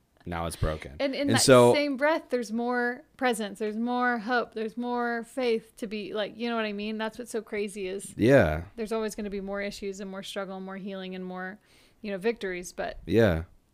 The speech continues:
Speaker 2: like, sometimes I feel like in seasons I've been like, "This is, I've reached the capacity of his presence. I can't imagine ever feeling it more. I can't imagine it." Like,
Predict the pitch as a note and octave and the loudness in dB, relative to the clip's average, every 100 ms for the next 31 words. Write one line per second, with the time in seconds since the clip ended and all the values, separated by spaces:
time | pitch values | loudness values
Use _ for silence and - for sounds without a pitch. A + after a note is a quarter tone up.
0 | _ - A3 F#3 - - - C#4 D4 C4+ | _ -8 -4 -4 -8 -12 -6 -6 -4 -2
1 | G#3+ G#3 F#3+ F#3+ - G#3+ G3+ F#3 G3 F#3+ | -2 -2 -4 -4 -6 -6 -8 -6 -4 -4
2 | G#3 F#3+ F#3 F#3 F#3 G3+ G3+ F#3+ - - | -6 -8 -8 -8 -6 -4 -2 -4 -8 -18
3 | - - - - - - A3 G#3+ G3+ - | -20 -20 -20 -20 -6 -2 0 0 -2 -4
4 | G3+ - F3 - - G#3 F#3+ - - G#3+ | -4 -2 -2 -2 -4 -4 -6 -6 -8 -10
5 | - G3 G3 F#3 F3+ A3+ G3+ F#3+ F#3 F#3+ | -4 -4 -6 -8 -8 -4 -4 -4 -4 -4
6 | F3+ - F#3+ F3+ F#3 G3+ G3+ F#3+ G3+ - | -4 -4 -6 -6 -2 2 2 2 -2 0
7 | G#3+ F#3+ F#3+ F#3 F#3+ G#3 - G3+ | 0 0 0 0 -4 -6 -2 -2